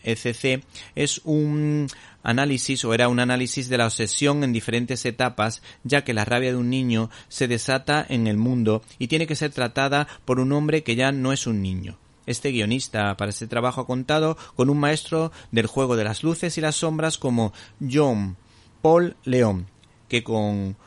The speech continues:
un estilo ligeramente sucio refleja el interior de un hombre que recurre a la psiquiatría y a las pitonisas para sanar su alma, pensando que Batman es un espectro que se mete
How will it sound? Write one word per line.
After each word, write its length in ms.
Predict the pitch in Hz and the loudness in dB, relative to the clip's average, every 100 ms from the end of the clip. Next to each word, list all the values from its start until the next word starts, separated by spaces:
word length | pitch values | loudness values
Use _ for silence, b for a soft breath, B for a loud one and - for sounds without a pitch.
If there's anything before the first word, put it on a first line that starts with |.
| b | b
un 140 | 135 135 | 0 0
estilo 360 | 127 156 131 | 0 0 2
ligeramente 580 | 107 101 123 127 127 120 | 0 0 -2 0 -2 -4
sucio 480 | - 151 139 117 117 | -4 -4 0 0 2
refleja 460 | 113 - 143 147 | 0 -2 -4 -2
el 80 | 147 | -2
interior 480 | 131 123 117 127 135 | 0 0 0 0 0
de 80 | 131 | -2
un 120 | 127 | -2
hombre 280 | 127 143 139 | -2 -2 -2
que 140 | 127 | -2
recurre 500 | 117 110 143 135 104 B B - | -4 -4 -4 -2 -4 B B -4
a 160 | 131 | 0
la 160 | 127 104 | 0 -2
psiquiatría 880 | - 131 - 101 98 123 127 104 139 b b _ | -4 -6 -4 -4 -4 -2 0 -2 -4 b b _
y 200 | 139 135 | -4 2
a 100 | 123 | 2
las 160 | 107 - | 2 -2
pitonisas 840 | - 135 110 117 120 127 127 - B B _ | -8 -4 0 0 0 -2 -2 -6 B B _
para 360 | 139 151 160 B B B | 2 4 0 B B B
sanar 480 | - 123 113 143 151 - | -10 -2 2 2 0 -8
su 300 | - - 160 - | -6 -2 -2 -2
alma, 460 | 127 113 95 85 - _ _ _ _ b b b | 0 2 0 -4 -12 _ _ _ _ b b b
pensando 760 | - 107 104 139 135 135 135 147 | -6 -4 -2 -2 0 0 -2 -2
que 140 | 123 | -2
Batman 500 | 107 127 127 127 139 | 0 0 0 -2 -2
es 180 | 127 - | -4 -6
un 100 | 131 | -4
espectro 600 | 120 - 147 147 - 165 | -4 -2 -2 -2 -6 -8
que 100 | 131 | -8
se 140 | - | -6
mete 320 | 107 127 156 | -4 -4 -6